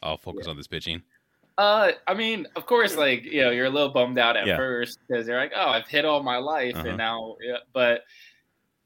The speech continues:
Speaker 2: I mean, I guess I figured it would have happened eventually just because I've, you know, I was just always a lot better at pitching than I was hitting. So,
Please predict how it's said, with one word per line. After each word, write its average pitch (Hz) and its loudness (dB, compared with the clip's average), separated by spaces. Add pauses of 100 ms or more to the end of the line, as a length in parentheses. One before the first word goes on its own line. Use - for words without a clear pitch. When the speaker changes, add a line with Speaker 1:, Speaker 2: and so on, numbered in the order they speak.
(480)
Speaker 2:
I 135 -8
mean, 131 -2 (140)
I 180 6
guess 226 2
I 160 6
figured 135 0
it 127 0
would 123 0
have 117 -10
happened 113 -2
eventually 101 -10
just 101 -16
because 101 -8 (680)
I've, 98 -6 (140)
you 104 -12
know, 87 -16 (1120)
I 120 2
was 139 2
just 151 -2
always 135 0 (340)
a 127 -8
lot 107 -2
better 98 -2
at 92 -8
pitching 98 -10
than 90 -14
I 90 -10
was 90 -10
hitting. 92 -12
So, 87 -10